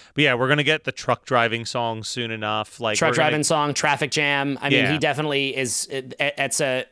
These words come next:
Speaker 2: what I would consider something of a recurring theme in his, in his work. Um, but this is an early example of it. Um, yeah, so again, it's that weird, like, it sort of doesn't feel like Al, but then it has some of his markers.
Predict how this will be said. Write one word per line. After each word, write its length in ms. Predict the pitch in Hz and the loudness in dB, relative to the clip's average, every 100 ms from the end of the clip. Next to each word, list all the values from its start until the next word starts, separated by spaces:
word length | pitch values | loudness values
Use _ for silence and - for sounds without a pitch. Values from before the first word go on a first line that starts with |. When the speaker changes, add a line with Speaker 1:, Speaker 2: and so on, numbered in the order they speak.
| 123 | -10
Speaker 2:
what 220 | 131 147 | -2 0
I 80 | 143 | 2
would 180 | 139 120 | 0 -2
consider 400 | 131 - 151 127 | -2 0 0 0
something 320 | - 127 123 | -2 -2 -2
of 80 | 110 | -2
a 60 | |
recurring 400 | 110 110 127 113 | -2 -2 -2 -2
theme 240 | 101 123 110 | -4 -4 -2
in 60 | |
his, 340 | 104 101 90 - | -2 -4 -4 -8
in 160 | 117 98 | -8 -8
his 180 | 95 110 | -6 -2
work. 320 | 113 87 - _ - - - - - | -2 -4 -10 _ -20 -20 -20 -16 -4
Um, 460 | 120 110 101 101 - | 0 0 0 -4 -4
but 140 | 117 | -2
this 160 | 143 135 | -2 0
is 140 | 131 | -2
an 160 | 131 127 | -2 -2
early 400 | 131 135 135 127 | -2 0 0 0
example 480 | 113 123 135 131 117 | -2 -2 -2 0 0
of 120 | 107 | 0
it. 220 | 107 - - | -2 -4 -6
Um, 580 | 113 110 107 107 107 104 _ _ _ _ _ _ - | 0 0 0 0 -2 -4 _ _ _ _ _ _ -2
yeah, 340 | 233 277 175 | 2 2 2
so 200 | 120 190 - | 2 2 2
again, 340 | 165 180 214 | 2 2 0
it's 200 | 156 151 | 0 -2
that 180 | 175 156 | 0 0
weird, 240 | 156 190 175 | 2 0 2
like, 160 | 156 - | 0 0
it 100 | 147 | 0
sort 320 | - 165 185 | 2 2 2
of 60 | |
doesn't 240 | 180 180 180 | 0 0 -2
feel 180 | - 180 | 0 0
like 180 | 175 | 2
Al, 240 | 170 170 175 | 2 2 2
but 100 | 160 | 0
then 120 | 143 | -2
it 60 | 139 | -2
has 140 | 139 - | 0 0
some 220 | 143 147 | 0 0
of 80 | 151 | -2
his 200 | 160 147 | -2 0
markers. 680 | 151 156 170 165 147 - | -2 0 -2 0 0 -2